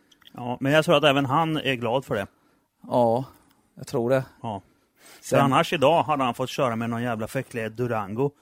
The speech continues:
Speaker 1: och dra sin, och s-, dra sin jävla husvagn med istället
Speaker 2: Ja.
Speaker 1: för en X fem.
Speaker 2: Ja.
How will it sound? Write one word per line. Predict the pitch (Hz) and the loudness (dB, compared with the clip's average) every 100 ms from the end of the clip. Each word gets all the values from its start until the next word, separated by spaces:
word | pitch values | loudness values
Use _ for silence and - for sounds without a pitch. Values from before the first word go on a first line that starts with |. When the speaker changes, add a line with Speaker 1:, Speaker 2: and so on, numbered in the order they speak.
| _ | _
Speaker 1:
och | - | -4
dra | - 110 | 2 2
sin, | - 117 190 | 2 -4 -2
och | 151 - | -4 -2
s-, | 160 | -2
dra | 135 127 | 0 0
sin | 127 117 | 0 -4
jävla | 120 107 107 | -4 -4 -2
husvagn | 117 107 104 | -2 -2 -4
med | 107 95 - | -4 -6 -8
istället | 120 160 | -2 0
Speaker 2:
Ja. | 143 | 2
Speaker 1:
för | 117 | 0
en | 107 | -6
X | - | -10
fem. | 113 127 _ - | -10 -12 _ -4
Speaker 2:
Ja. | 135 127 | 2 2